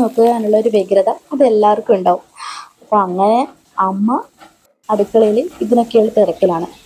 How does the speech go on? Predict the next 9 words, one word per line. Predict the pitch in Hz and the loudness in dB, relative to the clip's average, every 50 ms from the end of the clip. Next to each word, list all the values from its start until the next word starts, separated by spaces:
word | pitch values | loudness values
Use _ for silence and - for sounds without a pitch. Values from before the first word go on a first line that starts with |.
| _ - _ _ - 185 | _ -20 _ _ -6 -4
ദാ | 190 185 185 185 - _ _ - - _ - - _ _ - - | -4 -4 -4 -6 -12 _ _ -20 -20 _ -20 -20 _ _ -6 -4
അങ്ങനെ | 302 330 339 302 247 262 294 294 - - 220 208 | -2 0 2 2 2 0 0 -2 -4 -4 -2 0
രാത്രിയായി, | 190 190 180 185 - 226 226 208 180 175 175 - - _ _ _ - - | 0 0 0 0 0 2 2 2 2 0 -2 -6 -10 _ _ _ -8 -4
ചോറുണ്ണാൻ | 214 202 202 208 214 208 196 202 214 208 208 | -2 0 0 0 0 0 0 -2 0 0 0
പോവാണ്. | 202 185 185 180 175 185 233 320 - _ _ _ _ _ _ _ _ _ | 2 2 4 2 2 0 -2 -6 -10 _ _ _ _ _ _ _ _ _
കാബേജ് | - 202 185 180 180 190 190 180 208 208 202 | 0 0 2 2 2 0 0 2 0 0 0
വറവ്, | 180 160 160 165 190 240 381 - - _ _ 208 208 | 0 0 0 0 2 0 0 0 -4 _ _ -4 -2
മീൻ | 196 196 196 202 208 - | -2 0 0 -2 0 0
പൊരിച്ചത്, | 214 196 175 175 175 - 180 170 202 | 0 0 0 0 -2 0 0 0 2